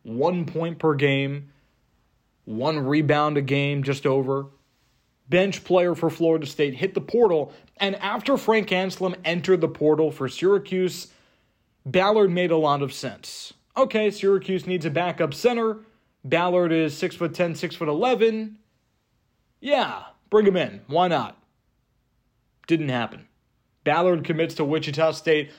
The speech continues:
likely for a starting role, and that's something that Syracuse just can't offer Ballard.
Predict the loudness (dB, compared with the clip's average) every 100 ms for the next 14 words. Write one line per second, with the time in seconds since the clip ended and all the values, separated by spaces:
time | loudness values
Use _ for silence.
0 | _ 0 0 0 0 0 2 2 2 2
1 | 2 2 2 2 2 0 -4 -2 -2 -2
2 | -4 -4 0 0 0 -2 -4 -4 -6 -6
3 | _ _ _ -6 -2 -2 0 0 2 4
4 | 2 2 0 -2 -6